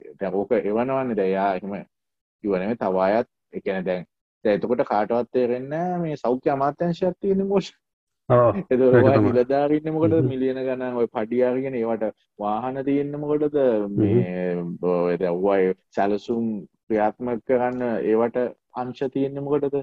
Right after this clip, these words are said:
Speaker 1: ඇමති
Speaker 2: හ්ම්.
Speaker 1: කෙනෙක් ඉන්නේ මොකටද? දැන් එතකොට
Speaker 2: ඒක තමයි.
Speaker 1: පිටරට ඉන්න මිනිස්සු, මිනිස්සු සල්ලි එකතු කර කර දෙන්න ඕනේ ස්කෑනර් එකක් ගන්න සල්ලි එකතු
Speaker 2: හ්ම්.
Speaker 1: කරා. අමාත්‍යාංශයක් වෙනම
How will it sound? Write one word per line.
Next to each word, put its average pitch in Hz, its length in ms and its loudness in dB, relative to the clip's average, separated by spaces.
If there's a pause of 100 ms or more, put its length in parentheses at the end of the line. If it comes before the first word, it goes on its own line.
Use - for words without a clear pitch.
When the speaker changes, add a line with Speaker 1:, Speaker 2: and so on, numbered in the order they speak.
Speaker 1:
ඇමති 110 340 -2
Speaker 2:
හ්ම්. 123 60 6
Speaker 1:
කෙනෙක් 131 280 0
ඉන්නේ 139 240 -8
මොකටද? 139 320 -4 (800)
දැන් 98 80 2
එතකොට 101 140 2
Speaker 2:
ඒක 117 100 6
තමයි. 110 140 6
Speaker 1:
පිටරට 101 260 2
ඉන්න 107 160 -2
මිනිස්සු, 110 340 -2 (240)
මිනිස්සු 104 380 -2
සල්ලි 127 320 4
එකතු 131 240 2
කර 139 200 2
කර 139 300 0
දෙන්න 135 260 0
ඕනේ 139 200 -6
ස්කෑනර් 107 480 -2
එකක් 107 160 -2 (120)
ගන්න 104 440 -2
සල්ලි 95 340 0
එකතු 104 220 2
Speaker 2:
හ්ම්. 131 60 2
Speaker 1:
කරා. - 180 -6 (480)
අමාත්‍යාංශයක් 120 720 0
වෙනම 104 160 -2